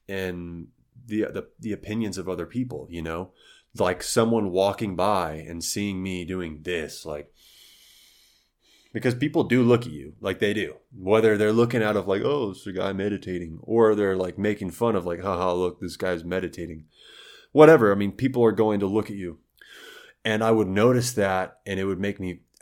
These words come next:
I just, the idea of it would make me so uncomfortable to the point where I was like, "No, I'm not gonna do that." And I have been, for years, I would do that in my room. I would sit in my room and do, and meditate. And yeah, I just, I felt so, so ashamed of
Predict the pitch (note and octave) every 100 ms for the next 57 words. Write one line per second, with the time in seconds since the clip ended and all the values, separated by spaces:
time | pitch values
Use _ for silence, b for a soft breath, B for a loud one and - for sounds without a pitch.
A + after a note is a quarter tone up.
0 | - A2+ B2 B2 B2+ A#2+ G#2+ B2 B2+ G#2
1 | G#2+ F#2+ G2+ F#2+ E2+ - A2+ G#2 F#2 G#2+
2 | G2+ F#2 F2+ F2 - G2+ F2 F#2+ E2+ F2
3 | F#2 F2 F2 F#2 F#2 G2 F#2 E2 F#2+ F2
4 | D2 F#2+ - A2+ A#2+ A#2+ A#2 G#2+ G2 -
5 | G#2+ G#2 G#2 B2+ C#3 A2 E2+ - F2+ G2+
6 | F#2 E2+ G#2+ F#2+ F2 - G#2 F#2 E2+ E2
7 | F#2 E2 E2 E2+ - G2 F#2 F#2 E2+ D#2+
8 | E2+ F2+ E2+ D#2+ D#2+ F#2+ E2+ _ b b
9 | E2+ E2+ F#2+ F#2 - D#2 - _ b b
10 | b b b b b D#2+ F2 F2+ D#2+ E2
11 | D#2+ - D#2+ E2+ D2+ - G2+ F2+ F2 E2
12 | - F2 E2+ E2 - _ _ _ _ -
13 | - - F2 F2+ F2+ E2+